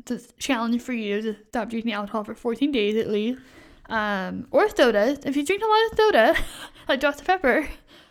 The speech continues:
um, cut out the soda. Um, you know, this kind of relates to what he said in the beginning, you know, having negative or anxious thought. Um, you know, m-,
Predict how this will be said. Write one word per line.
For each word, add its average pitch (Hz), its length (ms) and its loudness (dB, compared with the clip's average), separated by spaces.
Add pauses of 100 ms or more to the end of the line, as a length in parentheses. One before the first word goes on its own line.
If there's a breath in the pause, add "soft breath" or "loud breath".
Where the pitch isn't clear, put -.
um, 240 420 0
cut 262 220 -2
out 226 280 0
the 254 100 0
soda. 254 460 2 (760 loud breath)
Um, 214 580 -2 (800 soft breath)
you 269 100 0
know, 262 260 4
this 320 180 0
kind 320 180 2
of 302 80 4
relates 247 340 2
to 285 80 0
what 269 140 4
he 254 100 0
said 247 220 0
in 240 60 2
the 240 60 2
beginning, 226 540 -2
you 226 140 0
know, 220 100 0
having 240 340 0
negative 226 540 2
or 220 240 2
anxious 233 440 -6
thought. 320 440 -4 (600 soft breath)
Um, 214 600 -4 (120)
you 262 100 0
know, 214 500 0
m-, - 100 -10